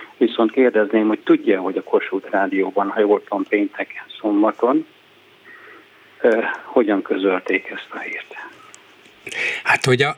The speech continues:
Speaker 2: magyarok kilencvenhét százaléka elutasítja
Speaker 1: És
Speaker 2: az uniós
Speaker 1: ebből én csodálkozom, hogy csak én vagyok ilyen érzékeny, majd elmondom, hogy miért, miért.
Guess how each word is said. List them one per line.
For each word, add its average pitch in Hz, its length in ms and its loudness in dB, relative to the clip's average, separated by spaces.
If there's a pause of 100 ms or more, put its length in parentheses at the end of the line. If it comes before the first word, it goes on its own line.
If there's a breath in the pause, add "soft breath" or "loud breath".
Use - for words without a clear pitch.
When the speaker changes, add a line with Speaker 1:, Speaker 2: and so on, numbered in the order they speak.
Speaker 2:
magyarok 156 760 4
kilencvenhét 113 800 4
százaléka 110 840 2 (500 loud breath)
elutasítja 117 840 2
Speaker 1:
És 120 60 2
Speaker 2:
az 107 100 -4
uniós 139 400 4
Speaker 1:
ebből 139 180 8
én 135 220 8
csodálkozom, 127 760 4
hogy 113 120 2
csak - 240 2
én 127 180 4
vagyok 123 340 4
ilyen 123 200 6
érzékeny, 127 800 2 (640 loud breath)
majd 110 200 4
elmondom, 107 500 4
hogy 101 140 4
miért, 117 580 0
miért. 120 500 -2